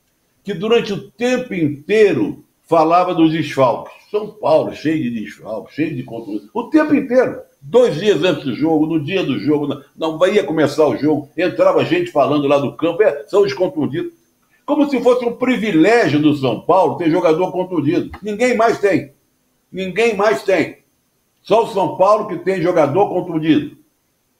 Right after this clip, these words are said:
Há um certo protecionismo, sabe? Não, ao, não é em relação ao, ao Carpini, em relação ao São Paulo. Em relação ao São Paulo.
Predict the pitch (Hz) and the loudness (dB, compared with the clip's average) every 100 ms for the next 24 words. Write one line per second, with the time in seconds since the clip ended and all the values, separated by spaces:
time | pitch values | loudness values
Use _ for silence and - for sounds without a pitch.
0 | _ _ _ 165 202 214 214 214 208 208 | _ _ _ 0 0 2 0 2 0 2
1 | 220 - 202 170 185 220 208 120 101 151 | 0 2 0 0 -2 -4 -2 -2 -4 -8
2 | - _ _ _ _ _ _ _ 135 127 | -12 _ _ _ _ _ _ _ 0 0
3 | 147 151 110 - _ 147 196 294 277 247 | -2 -14 -16 -20 _ -4 2 4 2 0
4 | 208 143 160 147 151 196 262 240 196 190 | -8 -2 0 0 0 2 2 2 2 2
5 | 151 160 165 156 143 127 135 117 - 127 | 2 2 2 2 0 -2 -4 -4 -4 -4
6 | 120 135 190 151 220 247 - 269 180 160 | -2 2 2 2 0 -2 0 0 2 2
7 | 170 120 - _ _ _ _ _ _ _ | 2 -2 -10 _ _ _ _ _ _ _
8 | _ _ _ _ 101 151 131 180 196 185 | _ _ _ _ -4 -2 -2 -2 -2 -2
9 | - 208 277 - 156 151 120 - - | 0 0 2 0 2 2 2 -2 -14